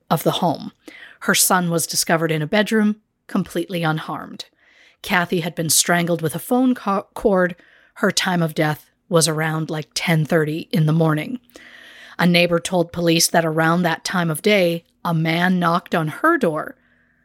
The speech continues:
claiming to be looking for a woman named Betty Johnson. The neighbor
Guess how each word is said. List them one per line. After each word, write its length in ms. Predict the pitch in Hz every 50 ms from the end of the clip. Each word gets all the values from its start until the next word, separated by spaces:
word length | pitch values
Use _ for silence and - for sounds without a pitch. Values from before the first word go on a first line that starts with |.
| _ _
claiming 500 | - - - 180 190 208 214 214 233 240
to 100 | 240 -
be 120 | - 233 226
looking 380 | 196 180 170 170 - 180 175
for 220 | 165 - - 180 175
a 80 | 170
woman 440 | 165 160 165 160 165 160 156 156 156
named 340 | 156 156 151 151 156 147 - _ _
Betty 300 | 170 160 156 156 156 160
Johnson. 720 | - - 180 170 175 185 - - - 170 139 - - - _ _ _ _ _ _ _ - - _ _ _ _ _
The 80 | 180
neighbor 540 | 175 180 175 180 185 180 185 185 190 - -